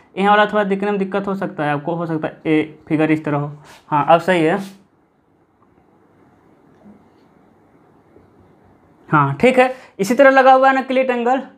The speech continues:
ठीक है। तो इस तरफ देखेंगे, जब इधर से देखेंगे तो कैसा दिखेगा, सेम इसी तरह दिखेगा। तो जितना लंबा ए किए हैं, उतना ही लंबा इधर भी बना देंगे। और कितना इधर आएंगे, नब्बे। इधर कितना आ रहा है, नब्बे, ठीक है।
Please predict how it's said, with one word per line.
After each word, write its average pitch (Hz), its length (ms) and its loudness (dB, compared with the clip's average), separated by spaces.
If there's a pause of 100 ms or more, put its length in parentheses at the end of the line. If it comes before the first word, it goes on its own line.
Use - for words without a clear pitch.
ठीक 254 180 -2
है। 269 100 0 (380)
तो 196 140 0
इस 220 220 0
तरफ 233 200 4
देखेंगे, 254 360 4
जब 240 160 6
इधर 226 180 6
से 226 140 -2
देखेंगे 226 380 0
तो 226 100 -4
कैसा 226 280 2
दिखेगा, 156 400 -4 (320)
सेम 202 280 2
इसी 190 140 -2
तरह 180 180 2
दिखेगा। 160 400 2 (340)
तो 196 60 2
जितना 233 300 4
लंबा 262 260 4
ए 233 180 4
किए 254 220 -4
हैं, 294 120 0
उतना 233 280 -2
ही 247 80 4
लंबा 220 260 2
इधर 190 220 2
भी 208 80 -2
बना 190 200 4
देंगे। 160 300 0 (140)
और 180 180 2
कितना 240 300 2
इधर 262 220 6
आएंगे, 262 300 4
नब्बे। 220 340 0
इधर 240 260 0
कितना 277 300 -2
आ 277 40 6
रहा 262 120 2
है, 233 80 -4
नब्बे, 196 300 2 (1900)
ठीक 226 220 4
है। 240 120 2